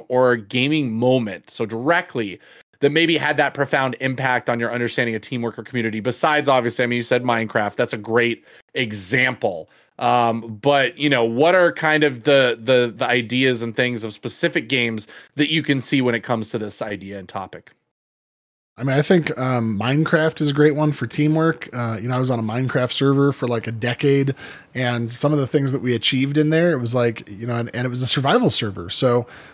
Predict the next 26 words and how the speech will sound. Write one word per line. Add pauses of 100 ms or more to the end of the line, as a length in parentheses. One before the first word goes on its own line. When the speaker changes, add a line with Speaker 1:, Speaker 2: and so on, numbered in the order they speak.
(100)
Speaker 2:
we
would
say,
"Hey,
we
wanna
build
this (340)
giant
castle
that
looks
like
this," (320)
but
we
had
to
go
mine
those
materials.
We
had
to, (340)
uh,